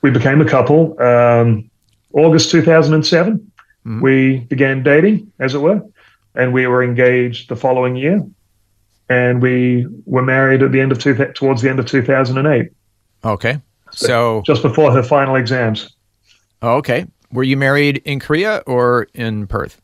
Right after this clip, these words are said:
Speaker 1: No, we were married in Korea. Uh, we, we had an outdoor wedding just before winter approached, which was foolish. It was very cold.
Speaker 2: <laughs>
Speaker 1: It snowed two days before the wedding.
Speaker 2: Oh, wow.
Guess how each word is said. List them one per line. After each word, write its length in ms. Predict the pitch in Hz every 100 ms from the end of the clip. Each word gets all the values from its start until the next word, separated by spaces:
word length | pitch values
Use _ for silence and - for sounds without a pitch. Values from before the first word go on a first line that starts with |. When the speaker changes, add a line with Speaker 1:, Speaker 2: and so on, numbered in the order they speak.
| _ _ _ -
Speaker 1:
No, 140 | 143
we 120 | 156 147
were 100 | 135
married 240 | 139 147
in 100 | 143
Korea. 420 | - 135 170 185 - -
Uh, 160 | 120
we, 240 | 120 123 131
we 160 | 123
had 160 | 117 123
an 80 | 120
outdoor 380 | 131 123 127 123
wedding 240 | 127 151
just 220 | 135 123
before 280 | 123 - 117
winter 360 | 113 127 117 117
approached, 420 | - 127 156 -
which 160 | 117
was 100 | 110 -
foolish. 360 | 123 139 175
It 60 | 120
was 100 | 104
very 280 | 110 110 110
cold. 380 | 123 131 160 - _
Speaker 2:
<laughs> 140 | -
Speaker 1:
It 180 | 147 -
snowed 420 | - 131 131 123
two 200 | - 135
days 200 | 123 123
before 300 | 120 120 127
the 80 | 113
wedding. 420 | 113 123 180 - _ 127
Speaker 2:
Oh, 140 | 113
wow. 320 | 110 107 -